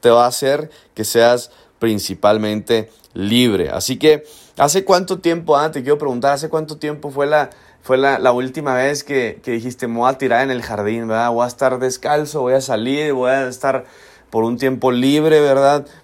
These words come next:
Me voy a meter a, al mar", estando tú viviendo en el mar, ¿sí me entiendes? Viviendo en Cancún o en una playa. Hay gente que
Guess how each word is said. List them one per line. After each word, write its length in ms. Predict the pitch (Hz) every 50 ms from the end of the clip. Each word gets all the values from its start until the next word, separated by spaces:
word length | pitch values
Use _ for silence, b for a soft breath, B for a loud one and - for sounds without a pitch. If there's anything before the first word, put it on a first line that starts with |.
| _
Me 80 | - 104
voy 100 | 110 120
a 40 | 127
meter 320 | 135 123 104 - 123 123
a, 160 | 127 135 135
al 240 | - - 117 113 110
mar", 420 | 110 117 120 127 139 151 156 151 131
estando 600 | 131 - - 123 117 120 131 135 135 131 120 110
tú 220 | 117 - 131 131 139
viviendo 340 | 139 127 127 123 127 131 139
en 80 | 135
el 120 | 117 110 104
mar, 260 | 107 107 123 131 139
¿sí 100 | 135 131
me 60 | 131
entiendes? 280 | 127 123 131 131 131 123
Viviendo 320 | 110 107 107 110 120 127
en 100 | 131 127
Cancún 520 | 120 110 104 101 98 117 120 127 135 143
o 80 | 135 120
en 80 | 110 110
una 220 | 117 123 120 -
playa. 420 | 123 120 120 123 135 139 139 135 B B B B B
Hay 160 | - 101 113
gente 300 | 117 139 139 143 - 165
que 280 | - 156 131 120 107